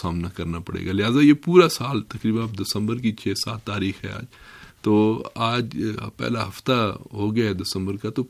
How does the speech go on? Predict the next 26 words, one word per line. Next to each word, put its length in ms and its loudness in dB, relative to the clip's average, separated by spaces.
پورے 260 12
اس 160 2
سال 200 -2
میں 180 -2
آپ 260 -6
کو 100 2
دیکھیں 380 2
گے 100 4
تو 220 -4
محمد 340 -2
بن 200 -2
سلمان 420 -4
آپ 140 -8
کو 100 0
کہیں 380 2
پہ 160 2
بھی 240 0
کسی 520 -2
بیرون 460 6
ملک 180 0
دورے 280 0
پہ 60 -4
نظر 340 4
نہیں 340 0
آئیں 200 -12
گے۔ 100 -16